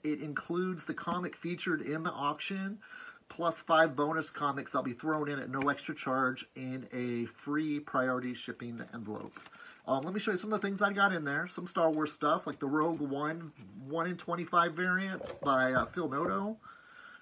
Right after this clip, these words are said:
We also have some Shattered Empire variants that are in there too. There's, like, the Luke Skywalker art variant, the Han Solo photo, and the Luke Skywalker Return of the Jedi, which was one of my favorite ones. Remember that being a book cover when I was a kid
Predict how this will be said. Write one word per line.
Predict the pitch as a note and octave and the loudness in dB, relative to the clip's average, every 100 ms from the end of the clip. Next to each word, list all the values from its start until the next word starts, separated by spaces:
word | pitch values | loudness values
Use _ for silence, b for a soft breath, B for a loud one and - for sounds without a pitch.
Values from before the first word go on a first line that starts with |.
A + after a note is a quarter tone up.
| B | B
We | C#3 D3+ | 4 4
also | E3 F3+ E3 | 4 2 2
have | D#3+ D#3 D#3+ | 6 6 4
some | - C3+ | 0 -4
Shattered | A#2+ - D#3+ D#3 - | -2 4 8 8 4
Empire | D3 D3+ - E3 E3+ | -2 -4 4 6 6
variants | D#3+ E3+ E3+ - - | 2 0 -2 -6 0
that | D#3+ D#3+ | 4 6
are | E3 | 6
in | E3+ E3 | 2 2
there | E3+ E3+ | 0 -2
too. | - F3+ F#3 F#3 G3 _ B B B B B - - - - - - - - - _ - - | -2 -2 0 -2 -4 _ B B B B B -12 -6 -6 -8 -16 -20 -20 -20 -20 _ -20 -10
There's, | A#2+ A#2+ B2 | -4 -2 0
like, | A#2 | -4
the | - - C3 | -6 -12 -6
Luke | A#2+ E3+ | -2 -2
Skywalker | - E3 D#3 D#3 D#3 C#3 | 0 4 4 4 2 2
art | C#3 D3+ | 2 2
variant, | - D#3 D#3+ D#3 | 2 0 0 -2
the | - | -4
Han | D3 D3+ | -2 -2
Solo | D3 - D#3 D#3+ D#3 D#3 D#3+ D#3+ | -2 0 2 4 4 4 2 0
photo, | - F3 E3+ E3 E3+ E3 | -2 0 2 2 2 -2
and | B2+ | -4
the | |
Luke | A#2+ C#3 - | -2 -2 -2
Skywalker | - D3 D#3+ D#3 D#3+ | 0 2 2 0 0
Return | C#3 - D#3 | -4 -2 -4
of | C3 | -2
the | B2 | 0
Jedi, | C#3+ | 2
which | D3 - | 0 -2
was | |
one | B2 | -2
of | C3+ | -2
my | |
favorite | C3 D3 C3+ | 0 0 -2
ones. | D3+ C#3+ | -4 -6
Remember | B2+ C3 | -6 -4
that | B2 | -4
being | C#3+ | -6
a | A2+ | -6
book | A#2+ A#2 | -6 -4
cover | C#3 C3 D3+ | -2 0 0
when | D3 | 0
I | |
was | D3+ D3 | -2 -4
a | |
kid | C#3+ E3+ E3 | -4 -4 -4